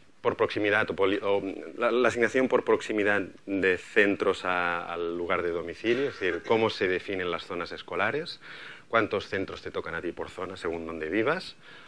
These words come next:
o según donde trabajes, pero fun-, fundamentalmente según cuál sea tu domicilio, cómo se establece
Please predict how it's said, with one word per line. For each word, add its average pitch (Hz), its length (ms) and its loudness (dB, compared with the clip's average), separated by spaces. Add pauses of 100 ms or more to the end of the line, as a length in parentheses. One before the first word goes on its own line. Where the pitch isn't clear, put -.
o - 60 -20
según 80 200 -10
donde 80 200 -6
trabajes, 117 400 -2
pero 95 140 -4
fun-, - 160 -8
fundamentalmente 95 840 -4
según 87 240 -6
cuál 82 160 -8
sea 80 220 -12
tu 80 180 -10
domicilio, 113 540 -8
cómo 101 180 -4
se 90 100 -8
establece 87 560 -4